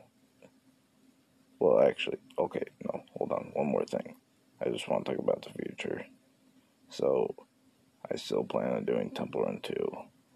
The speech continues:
I have a new series coming out the day this episode releases. I have, also to celebrate, I guess, I have three album reviews coming out.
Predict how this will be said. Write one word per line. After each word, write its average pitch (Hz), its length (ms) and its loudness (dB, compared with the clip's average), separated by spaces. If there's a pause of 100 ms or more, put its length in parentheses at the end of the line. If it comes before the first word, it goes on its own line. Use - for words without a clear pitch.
(340)
I 80 100 4
have 62 260 4
a - 260 0
new 57 320 -4
series - 500 -2
coming - 320 -4
out - 220 -2 (520)
the - 120 -2 (360)
day - 320 -2
this - 360 -6
episode - 380 -4
releases. - 720 -4 (1300)
I 90 80 6
have, - 600 0 (840)
also - 280 0
to - 120 -8
celebrate, - 560 0
I - 100 -2
guess, - 420 -12 (580)
I 85 60 4
have - 180 4
three - 640 -2
album - 340 2
reviews 50 480 -8
coming - 300 -8
out. 50 320 -4